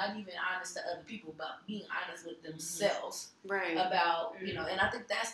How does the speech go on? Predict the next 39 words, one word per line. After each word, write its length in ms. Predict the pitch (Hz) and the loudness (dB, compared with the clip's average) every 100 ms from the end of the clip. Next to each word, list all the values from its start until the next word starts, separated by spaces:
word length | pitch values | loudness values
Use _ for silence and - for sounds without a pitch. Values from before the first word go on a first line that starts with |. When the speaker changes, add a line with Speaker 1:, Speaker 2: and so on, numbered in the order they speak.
| - | -6
Speaker 1:
that's 220 | 185 208 - | -4 -4 -6
the 100 | 180 | -6
disconnect 760 | 185 214 - - 247 - - | -2 -2 -2 0 2 2 0
because, 580 | 180 - 190 190 175 175 - _ - _ _ - | -6 0 4 4 4 -2 -12 _ -20 _ _ -10
you 160 | 175 208 | -4 0
know, 80 | 180 | 4
I'm 220 | - 233 247 | 8 8 8
gonna, 260 | 233 196 180 | 6 6 4
if 160 | 185 220 | 2 2
we 80 | 262 | 4
have 220 | 247 - | 6 6
any 120 | 190 202 | 2 -2
type 240 | 190 185 | -2 -2
of 80 | - | -6
relationship, 520 | 160 170 - - 156 151 | -6 -4 -4 -4 -4 0
I 120 | 175 | 4
have 160 | - 143 | 6 6
an 40 | 143 | 2
ex-, 180 | - - - | -2 -2 -2
expectation 600 | 190 - - 185 170 156 151 170 165 | -4 -6 -6 -4 -2 -4 -6 -8 -8
and 120 | 160 | -6
of 160 | 156 165 | -8 -4
what, 140 | 175 175 - _ - | -4 -4 -8 _ -10
of 80 | 156 - | -10 -6
you 200 | 202 214 | -2 -2
being 220 | 196 190 | 0 -2
a 60 | 165 | -2
friend 260 | 190 175 165 | -2 -4 -4
to 100 | 156 | -6
me 280 | 151 139 123 - | -8 -10 -10 -14
is. 180 | - - | -14 -12
Speaker 2:
Mm-hmm. 260 | - 156 170 - - - | -10 -8 -10 -12 -20 -2
Speaker 1:
But 460 | 202 208 175 160 160 165 | 6 8 8 2 -2 0
you 560 | 254 262 233 208 202 - - | 4 4 4 0 -4 -6 -4
may 180 | 196 190 | -2 4
not 260 | 180 175 196 | 4 4 2
be 80 | 190 | 0
able 140 | 180 | 0
to 140 | 175 | -2